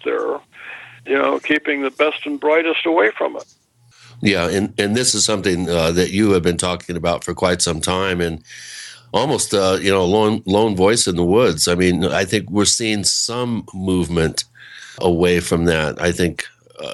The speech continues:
Speaker 2: it's, it's infinitesimal. It's very small, but I, I do see a slight shift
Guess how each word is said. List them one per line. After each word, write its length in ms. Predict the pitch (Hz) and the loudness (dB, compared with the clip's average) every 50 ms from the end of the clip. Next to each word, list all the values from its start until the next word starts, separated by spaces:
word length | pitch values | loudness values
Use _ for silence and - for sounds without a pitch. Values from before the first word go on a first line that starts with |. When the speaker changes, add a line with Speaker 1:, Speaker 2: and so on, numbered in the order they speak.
| - - | -4 -2
Speaker 2:
it's, 220 | 98 - - - | -2 0 0 -2
it's 460 | - 110 95 87 104 120 117 90 - | -2 -2 -2 -2 -2 -2 0 0 -2
infinitesimal. 760 | - 135 127 117 104 95 87 107 110 113 107 - - 87 87 | -2 -2 -2 -2 -2 -2 -2 -2 0 0 -2 -2 -2 -2 -2
It's 120 | 87 87 - | -2 -4 -2
very 240 | 113 113 104 90 - | 0 0 2 2 2
small, 500 | - - - 113 113 110 98 90 85 82 | 0 0 0 0 2 2 2 2 0 0
but 160 | 85 98 - | -2 -2 -2
I, 240 | 98 101 95 71 87 | -2 -2 -2 -4 -6
I 60 | 101 | -6
do 320 | 98 92 104 117 120 120 | -6 -4 -2 -2 0 0
see 220 | 113 - - 104 90 | 0 0 -2 -2 -2
a 80 | 80 | 0
slight 500 | - - - - - 104 104 104 90 - | 0 0 0 0 0 0 0 0 0 -2
shift 480 | - - - 107 107 98 - - - | -2 0 0 0 0 0 -2 -6 -12